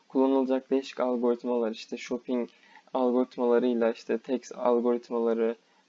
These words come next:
text reklamlarının, işte yazı reklamlarının algoritmaları çok çok farklı. Facebook kendi içinde on iki on üç farklı reklam çeşidi barındırıyor zaten başlı başına. Ee,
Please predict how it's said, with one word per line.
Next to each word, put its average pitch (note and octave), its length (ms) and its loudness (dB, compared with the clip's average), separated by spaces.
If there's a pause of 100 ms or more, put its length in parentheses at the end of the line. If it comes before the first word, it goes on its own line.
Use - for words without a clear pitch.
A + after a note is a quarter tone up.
text - 280 -6
reklamlarının, A#2+ 640 0
işte A#2+ 220 -4
yazı A#2+ 280 4
reklamlarının B2 520 0
algoritmaları A#2 580 -2
çok - 260 -10
çok A#2 160 -10
farklı. - 280 -6
Facebook - 400 -2
kendi D3+ 220 0
içinde D3 220 -2
on C#3+ 160 4
iki C#3+ 140 -2
on C3+ 120 2
üç C#3+ 200 -4
farklı C3+ 320 -2
reklam C3 340 0
çeşidi B2+ 560 -2 (440)
barındırıyor A#2 500 2
zaten A#2 440 -4
başlı A#2+ 380 -6
başına. D3 400 -4 (520)
Ee, A#2 320 -2